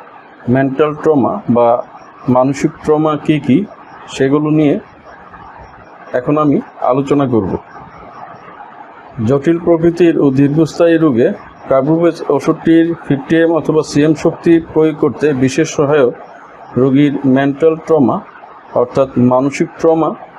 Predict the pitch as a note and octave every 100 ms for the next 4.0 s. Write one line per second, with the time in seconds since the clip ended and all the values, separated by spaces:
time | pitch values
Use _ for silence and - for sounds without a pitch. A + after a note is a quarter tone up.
0 | - - - - - - - - - D#3
1 | C3 D#3 A3+ - - - C#3+ D#3 D3 E3
2 | E3+ E3+ - C#3 D3 D#3 D#3+ D3+ C#3 D#3
3 | D3 D#3+ E3 - - - C#3+ C3+ C#3 -